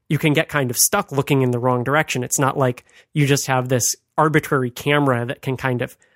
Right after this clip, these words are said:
magically flip and turn around the way that it feels in some more modern, uh, modern F P Ss. I'm thinking of something, you know, like Halo or something like that, where you have to really learn how to combine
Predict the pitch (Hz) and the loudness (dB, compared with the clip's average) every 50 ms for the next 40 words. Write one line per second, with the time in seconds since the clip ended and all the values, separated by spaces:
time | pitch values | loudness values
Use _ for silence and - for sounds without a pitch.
0 | _ _ - - 135 151 147 147 139 151 - - 139 135 120 - - 139 - - | _ _ -4 -2 0 0 0 0 0 -2 -2 -2 -4 -4 -2 -2 -2 -2 -2 -2
1 | 127 117 - 151 139 127 123 123 135 139 131 123 120 120 131 135 - - _ _ | -2 -2 0 0 0 -2 0 0 0 0 0 0 -2 -2 -6 -8 -12 -18 _ _
2 | _ _ _ _ _ - 143 139 139 131 135 123 127 127 - - - 143 131 123 | _ _ _ _ _ -2 0 2 2 2 2 2 0 0 -2 -2 -2 0 0 0
3 | 120 113 120 120 113 - - 127 123 117 117 117 - - 139 131 127 120 123 117 | 0 -2 -2 -2 -2 0 0 0 -2 -2 -4 -6 -4 -2 2 2 2 2 2 2
4 | 123 123 123 120 120 120 127 - _ _ _ _ _ _ _ - 120 113 113 113 | 2 2 2 0 -2 -4 -6 -10 _ _ _ _ _ _ _ -6 -4 -4 -4 -6
5 | 120 - _ _ _ _ _ _ - 139 131 131 131 127 127 131 131 - - - | -8 -10 _ _ _ _ _ _ -2 0 2 2 2 2 0 0 -4 -6 -6 -4
6 | 135 117 117 113 - 135 123 127 127 - 135 127 120 - 131 120 120 117 120 - | -2 0 0 0 0 0 -2 -4 -4 -6 -8 -6 -4 -2 0 2 2 0 0 -2
7 | - 135 127 - - 156 147 - _ _ - 143 - - 160 - - 147 135 139 | -4 -4 -4 -2 -2 -4 -4 -4 _ _ -2 -2 -2 -2 -6 -4 -2 -2 -2 -2
8 | - _ _ _ _ _ - - 156 147 139 135 135 131 131 131 123 131 139 139 | -4 _ _ _ _ _ -4 -2 0 2 2 2 4 2 2 2 0 -2 -4 -8
9 | 151 - _ _ - - - _ - - 151 135 - 135 127 127 131 - - - | -10 -12 _ _ -20 -20 -10 _ -2 0 0 0 2 0 0 0 -2 -6 -10 -16
10 | - 143 - _ - 151 135 120 - - 123 120 - - 143 131 123 120 120 - | -20 -20 -18 _ -2 -2 -2 0 0 -2 -2 -2 -2 0 0 0 0 0 -2 -8
11 | - - - - - 170 165 160 - 165 147 151 151 143 135 127 139 143 143 113 | -16 -20 -14 -6 -2 0 0 0 2 2 2 4 4 4 4 4 4 2 2 2
12 | 117 135 123 - - - 139 135 131 120 127 127 135 139 139 139 139 131 | 0 -2 -2 -4 -6 -4 -4 -2 -2 0 0 2 2 4 4 2 2 0